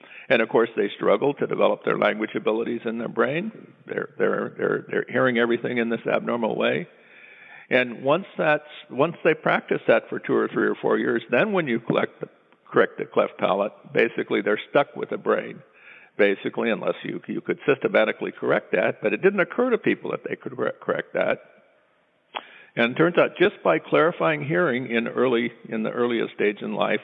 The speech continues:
the brain corrects itself and, of course, develops normal language ability. And then none of these other things that were attributed to the cleft palate as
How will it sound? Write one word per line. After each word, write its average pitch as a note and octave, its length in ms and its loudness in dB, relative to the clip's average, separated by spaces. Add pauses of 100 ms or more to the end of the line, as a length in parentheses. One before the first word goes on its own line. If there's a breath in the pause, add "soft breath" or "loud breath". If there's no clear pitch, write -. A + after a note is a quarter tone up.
the - 60 -6
brain D#3 300 2
corrects G#3+ 380 -2
itself - 460 -8 (540 loud breath)
and, B2 80 -2
of A#2+ 80 -4
course, A#2+ 260 2
develops G2 400 2
normal G2+ 300 0
language G2+ 360 -2
ability. - 540 -8 (720 loud breath)
And A#2+ 160 2
then B2+ 240 2
none D3 180 4
of E3 140 0
these A#2 200 0
other F#2+ 400 2 (160)
things G#2+ 320 -2
that - 160 2
were G#2+ 160 4
attributed B2 540 0
to A#2 80 0
the G2 100 0
cleft - 300 -2
palate G#2 300 2
as G#2+ 120 0